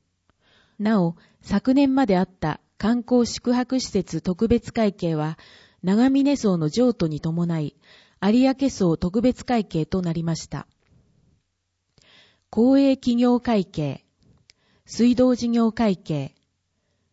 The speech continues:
収益的収入、二十三億三千五百十四万二千円。零点五パーセント増。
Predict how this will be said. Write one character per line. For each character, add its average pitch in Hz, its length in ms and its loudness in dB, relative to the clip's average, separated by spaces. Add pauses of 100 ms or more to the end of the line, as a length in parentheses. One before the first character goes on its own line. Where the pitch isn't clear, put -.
(120)
収 254 360 0
益 262 240 -2
的 226 260 -2
収 220 300 0
入、 196 420 0 (800)
二 269 160 0
十 214 260 2
三 208 360 0
億 156 420 -2 (180)
三 240 360 0
千 254 220 0
五 165 120 -2
百 196 300 -2
十 214 280 0
四 226 280 0
万 202 200 -2
二 151 140 -6
千 196 320 -2
円。 165 280 -4 (720)
零 262 200 2
点 175 260 -2
五 156 140 -2
パ 214 140 0
ー 220 80 0
セ 226 180 -4
ン 180 60 -6
ト 147 120 -8
増。 165 360 -2